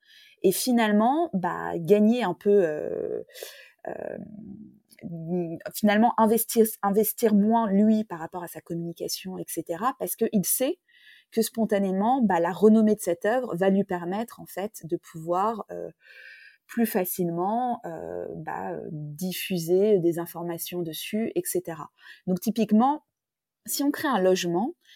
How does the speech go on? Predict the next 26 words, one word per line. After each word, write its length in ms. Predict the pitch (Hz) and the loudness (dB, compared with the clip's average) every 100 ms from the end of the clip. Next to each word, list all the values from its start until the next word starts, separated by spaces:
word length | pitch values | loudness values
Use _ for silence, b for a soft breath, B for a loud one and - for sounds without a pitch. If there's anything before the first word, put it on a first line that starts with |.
| B B _ | B B _
euh, 420 | 180 175 - - 175 | -6 -4 -4 -6 -8
qui 240 | - - 233 | -6 -2 -2
porte 480 | 233 196 214 220 165 | 0 0 0 -2 -8
donc 340 | 160 175 - | -8 -8 -8
sur 540 | 160 - - 180 180 165 | -8 -8 -6 -2 -2 -2
l'univers 560 | 170 180 175 175 180 170 | -6 -6 -2 -2 -2 -4
de 60 | |
la 120 | 156 | -4
magie, 460 | 147 160 185 254 339 B B B | -4 -2 -2 -2 -4 B B B
qu'on 160 | - 208 | 2 4
ne 40 | |
reproduit 440 | 202 269 - 233 254 | 6 2 0 0 0
pas 100 | 233 | 0
à 60 | |
l'identique, 800 | 180 190 180 - - - - - b b b _ | 0 0 -2 -2 -4 -4 -8 -10 b b b _
euh, 300 | 175 165 165 | -8 -6 -4
les 160 | 165 175 | 0 2
mots 180 | 185 202 | 4 2
qui 160 | 202 | 0
sont 180 | 180 175 | -8 -6
tirés, 680 | 170 - 185 175 180 180 165 | -8 -8 -6 -6 -4 -6 -6
euh, 180 | 160 156 | -10 -14
de, 160 | 165 151 | -14 -14
de, 160 | - - - | -12 -14 -14
d'Harry 260 | 156 156 170 | -14 -12 -6
Potter, 380 | - 180 262 | -4 -4 -4